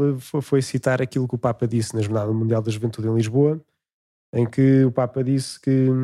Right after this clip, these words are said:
disse o se-, vou, vou citar o cardeal, que diz: "Todos são convidados a fazer parte da Igreja."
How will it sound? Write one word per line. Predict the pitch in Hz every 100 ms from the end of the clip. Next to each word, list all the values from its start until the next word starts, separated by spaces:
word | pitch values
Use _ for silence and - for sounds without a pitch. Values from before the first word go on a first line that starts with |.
| 131
disse | - 123 127
o |
se-, | 120 - - - - -
vou, | 117 113
vou | 123
citar | - 120 113
o |
cardeal, | 123 113 95
que | 92 107
diz: | 92 - _ _ -
"Todos | 190 -
são | 151
convidados | 147 127 135 127
a |
fazer | - 127
parte | 117 120 -
da |
Igreja." | 110 101 92 92